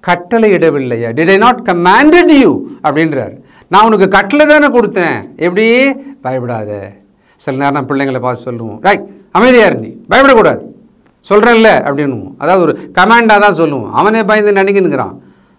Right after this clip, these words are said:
அதுக்கு மேல நம்ம ஒரு குரலை உயர்த்தி என்ன பண்றோம்? "வாய மூடு, நீ பயப்படக்கூடாது" அப்படின்னுவோம் நம்ம, இல்லையா? கட்டளையே தான், கட்டளையா தான். தேவன் யோசுவாவை பார்த்து,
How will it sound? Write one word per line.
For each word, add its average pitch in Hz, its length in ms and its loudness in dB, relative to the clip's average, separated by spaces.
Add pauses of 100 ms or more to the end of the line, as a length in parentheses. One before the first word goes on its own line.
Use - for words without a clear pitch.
(440)
அதுக்கு 196 280 2
மேல 254 240 4
நம்ம 208 200 2
ஒரு 175 140 2
குரலை 196 320 2
உயர்த்தி 190 300 0
என்ன 180 180 0
பண்றோம்? 123 440 -6 (760)
"வாய 254 220 4
மூடு, 175 240 0
நீ - 80 -10
பயப்படக்கூடாது" 240 680 2
அப்படின்னுவோம் 147 340 -2
நம்ம, 101 340 -14 (140)
இல்லையா? 190 380 -4 (280)
கட்டளையே 285 360 2
தான், - 280 -2
கட்டளையா 160 400 -4
தான். 104 200 -16 (320)
தேவன் 135 640 -4 (300)
யோசுவாவை 123 540 -10
பார்த்து, 107 600 -14